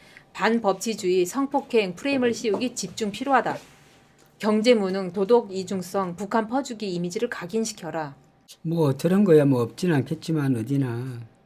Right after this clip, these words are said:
Speaker 2: 참 진짜 국민의 짐당스럽네요.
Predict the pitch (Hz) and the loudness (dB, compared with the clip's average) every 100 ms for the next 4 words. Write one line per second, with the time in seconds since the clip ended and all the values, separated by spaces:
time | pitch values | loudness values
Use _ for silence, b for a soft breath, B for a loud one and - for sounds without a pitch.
0 | _ _ _ _ _ _ - - 156 139 | _ _ _ _ _ _ -18 -6 -6 -6
1 | - - 156 147 139 139 B B - 170 | -8 -10 -8 -8 -8 -8 B B 2 6
2 | 180 175 165 135 - 160 151 147 151 139 | 10 10 10 8 6 6 6 6 6 4
3 | 175 165 113 104 | 2 2 2 -2